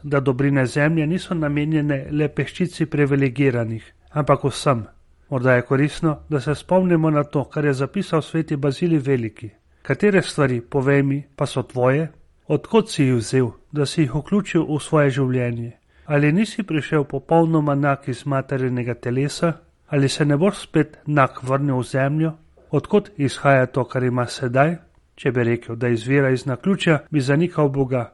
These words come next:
ker ne bi priznaval stvarnika in ne bi bil hvaležen darovalcu. Ko zmanjka hvaležnosti,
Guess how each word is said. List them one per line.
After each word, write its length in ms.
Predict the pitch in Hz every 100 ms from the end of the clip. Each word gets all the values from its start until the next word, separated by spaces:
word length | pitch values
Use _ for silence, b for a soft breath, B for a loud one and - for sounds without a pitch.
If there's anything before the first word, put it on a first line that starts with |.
| _
ker 160 | - 127
ne 160 | 123 120
bi 140 | 117
priznaval 540 | 131 123 135 139 131 117
stvarnika 720 | - 139 135 156 165 165 156 - 151
in 160 | 147
ne 120 | 151
bi 120 | 160 175
bil 180 | 170 -
hvaležen 480 | 151 147 156 156 165
darovalcu. 680 | 156 156 147 135 123 - - - _ _ _
Ko 140 | 131
zmanjka 480 | 110 120 110 104 117 -
hvaležnosti, 720 | 120 117 127 120 143 - 127